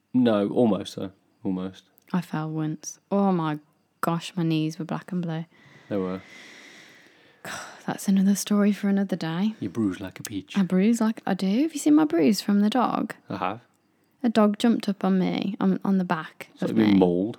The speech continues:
Speaker 1: by a
Speaker 2: Tiny
Speaker 1: bear.
Speaker 2: little paw, little cute little paw, like, oop,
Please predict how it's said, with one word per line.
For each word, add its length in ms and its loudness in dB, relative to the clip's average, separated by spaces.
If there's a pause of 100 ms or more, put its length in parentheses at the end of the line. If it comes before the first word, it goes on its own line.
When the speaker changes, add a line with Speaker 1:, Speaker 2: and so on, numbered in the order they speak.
Speaker 1:
by 120 -2
a 40 0
Speaker 2:
Tiny 300 6
Speaker 1:
bear. 80 4
Speaker 2:
little 260 0 (100)
paw, 440 0
little 360 -2
cute 380 -4
little 240 -2
paw, 240 -2
like, 260 -2 (140)
oop, 300 2